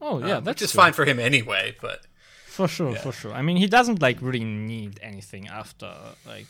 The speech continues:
Speaker 1: Echo Blink. He's also super, he's already super tanky, has mobility. Everything after that is luxury. As a core, you most can get, most often get there.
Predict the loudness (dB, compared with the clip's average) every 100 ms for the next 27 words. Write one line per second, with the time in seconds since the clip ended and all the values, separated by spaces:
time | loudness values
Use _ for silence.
0 | _ -14 -14 -14 -16 -16 -14 -14 -8 -4
1 | -4 -4 -8 -6 -6 -6 -6 -8 -4 -2
2 | 0 -2 -6 -6 -2 -2 -2 -6 -10 -10
3 | -20 -20 _ -4 -4 -4 -4 -2 -2 -6
4 | -14 -4 2 2 2 0 -2 -2 -2 -4
5 | -4 -4 -8 -10 -10 -16 -12 -8 -6 -4
6 | 2 4 4 2 0 -2 -2 -4 -6 -6
7 | -10 -8 -6 -6 -8 -8 -14 -10 -4 -4